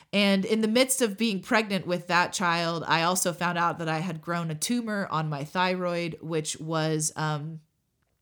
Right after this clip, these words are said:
really looking like it could be cancer. So that was cool.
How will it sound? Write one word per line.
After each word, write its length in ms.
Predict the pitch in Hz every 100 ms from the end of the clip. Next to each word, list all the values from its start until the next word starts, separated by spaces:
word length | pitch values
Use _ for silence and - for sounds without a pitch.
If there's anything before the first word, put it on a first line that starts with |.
| - - - - - -
really 300 | 185 214 202
looking 340 | 180 190 220
like 180 | 208 190
it 120 | -
could 160 | 196 170
be 100 | 160
cancer. 560 | - 147 147 185 233
So 320 | 233 - 170 165
that 200 | 170 202
was 140 | 220
cool. 380 | - 147 175